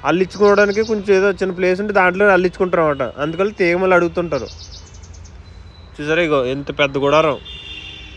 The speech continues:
బయట నుంచి ఇలా ఉంది కదా, చూడండి, లోపలికి వెళ్ళి మళ్ళీ చూపిస్తాను మీకు. ఇదిగో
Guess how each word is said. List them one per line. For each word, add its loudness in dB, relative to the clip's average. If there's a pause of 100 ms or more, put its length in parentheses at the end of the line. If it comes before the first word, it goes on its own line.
(260)
బయట 4
నుంచి 2
ఇలా 4
ఉంది 0
కదా, 4
చూడండి, -2
లోపలికి 2
వెళ్ళి 0
మళ్ళీ 2
చూపిస్తాను -4
మీకు. -2 (1700)
ఇదిగో -6